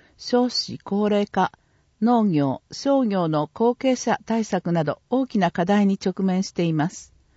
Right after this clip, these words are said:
これらの課題に向き合いながら、町民の皆さんどなたもが住みやすく、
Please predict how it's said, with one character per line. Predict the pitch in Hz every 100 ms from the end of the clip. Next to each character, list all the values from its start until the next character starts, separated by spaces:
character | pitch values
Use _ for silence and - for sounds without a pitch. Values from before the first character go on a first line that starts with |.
| _ _ _ -
こ | 233
れ | 285
ら | 320 240
の | 180
課 | 190
題 | 208 214
に | 208
向 | 202
き | - 226
合 | 214
い |
な | 214 202
が | 147
ら、 | 123 - _ _ _
町 | - 226
民 | 233 226
の | 226
皆 | 226 233 269
さ | 220 165
ん | -
ど | 190 269
な | 269
た | - 208
も | 220 254
が | 190
住 | 156 - 185
み | 196
や | 190
す | - -
く、 | 123